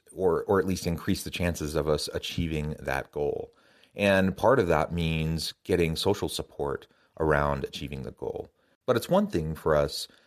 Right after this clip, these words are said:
to basically get that immediate gratification and pat on the back for saying you're gonna achieve something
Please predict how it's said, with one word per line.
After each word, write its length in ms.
to 420
basically 440
get 240
that 180
immediate 400
gratification 840
and 100
pat 220
on 60
the 80
back 300
for 120
saying 320
you're 120
gonna 200
achieve 320
something 360